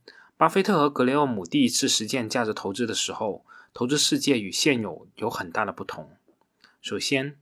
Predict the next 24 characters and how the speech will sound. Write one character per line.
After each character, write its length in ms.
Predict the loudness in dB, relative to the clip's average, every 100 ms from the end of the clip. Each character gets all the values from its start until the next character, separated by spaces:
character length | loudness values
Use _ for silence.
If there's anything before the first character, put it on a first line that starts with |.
| _ -20 _
与 100 | -4
今 180 | 0 2
天 100 | 2
相 240 | 2 0 0
比， 260 | -4 -8 _ _ _ _
以 100 | -6
前 220 | -2 0 0
的 80 |
竞 220 | 2 2 2
争 160 | 0
的 60 | 0
水 200 | -2 -6
平 180 | -6 -6
要 120 | -6
低 160 | -4
得 100 | -2
多， 360 | -2 -2 -2 -4 _ _ _
几 120 | -2 0
乎 120 | 2
是 160 | 0
没 120 | -2 0
有 160 | 0
竞 240 | -2 -6 -8
争。 280 | -10 -12